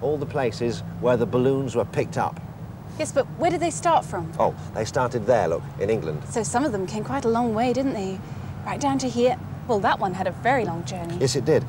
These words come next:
Speaker 1: That one, in fact, landed in Turkey, which is almost at the end of the Mediterranean Sea. But not all of them went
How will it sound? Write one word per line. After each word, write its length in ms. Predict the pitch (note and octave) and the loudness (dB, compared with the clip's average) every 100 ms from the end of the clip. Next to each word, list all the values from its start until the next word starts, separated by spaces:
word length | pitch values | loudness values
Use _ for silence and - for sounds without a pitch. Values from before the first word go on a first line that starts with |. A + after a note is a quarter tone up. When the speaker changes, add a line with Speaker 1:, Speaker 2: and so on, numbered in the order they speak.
| - - - | -6 -10 0
Speaker 1:
That 180 | F3 A#2+ | 2 4
one, 160 | C3 B2+ | 4 4
in 120 | A#2+ | 2
fact, 360 | - D3 - - - | 0 0 0 -10 -6
landed 300 | C3 C3 B2 | -4 -2 -4
in 140 | B2+ - | -6 -2
Turkey, 460 | - D3+ - F#2 - - | 4 4 4 -2 -4 -6
which 200 | - G2 | -2 0
is 240 | A#2 - - - | 0 -2 -8 -2
almost 460 | B2 B2+ B2 B2 - | 4 4 4 2 0
at 80 | - | 0
the 100 | B2 | 2
end 240 | C3 B2+ | 0 -4
of 60 | A#2 | -4
the 80 | |
Mediterranean 720 | B2 C3 A#2+ B2+ B2 A#2+ A#2+ | -4 -2 0 0 0 0 -2
Sea. 360 | A2 C#3+ F#2 E2+ - - | -2 -2 -2 -6 -10 -4
But 140 | - D#3+ | 0 4
not 240 | F3+ F#3 | 4 6
all 240 | A3 A3+ C3+ | 8 8 4
of 140 | E2+ | 2
them 180 | A2+ B2+ | -2 0
went 300 | D3+ D3 | 0 -2